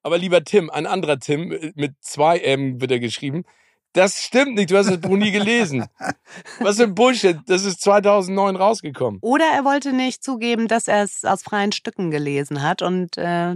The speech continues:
Speaker 2: das quasi auf seine Lehrer
Speaker 1: Aber das
Speaker 2: schieben.
Speaker 1: ist mir gerade aufgefallen, weil ihr gerade gesagt habt, ihr vor kurzem erst geschrieben. Ja.
Speaker 2: Aber bei One Day muss ich auch nochmal sagen, ich finde, das ist auch wieder so ein Titel, der so unglücklich übersetzt ist, ne?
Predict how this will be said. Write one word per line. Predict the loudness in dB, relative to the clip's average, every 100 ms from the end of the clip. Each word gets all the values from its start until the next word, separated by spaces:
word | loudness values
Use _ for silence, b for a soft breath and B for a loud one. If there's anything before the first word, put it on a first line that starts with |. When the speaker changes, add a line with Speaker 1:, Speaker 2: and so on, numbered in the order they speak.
| -6
Speaker 2:
das | -10 -10
quasi | -4 -2 0
auf | 0
seine | 0 0
Lehrer | 0 0 0
Speaker 1:
Aber | 2 2
das | 2
Speaker 2:
schieben. | 2
Speaker 1:
ist | 0
mir |
gerade | 2 2 4
aufgefallen, | 0 0 0 0 2
weil | 0
ihr | 0
gerade | -2 -4 -2
gesagt | 2 2 2
habt, | 0 0
ihr | 0 -2 -6 -18 -14
vor | -10 -6
kurzem | -4 -4 -4
erst | -6 -6
geschrieben. | -14 -14 -18 -16
Ja. | -2
Speaker 2:
Aber | 0 2
bei | 2 2
One | 2 0
Day | 0
muss | 0 -2
ich | -4
auch | -2
nochmal | 0 2
sagen, | 0 0
ich | -6
finde, | -6 -4
das | -4 -8
ist | -6 -6
auch | -4
wieder | -4 -4
so | -4
ein | -2 -4
Titel, | -6 -6 -2 -2
der | -2 -2
so | 0
unglücklich | 0 2 2 0 0 -2 -2 -6 -4
übersetzt | -2 0 0 -2 -4 -8
ist, | -6 -4
ne? | -4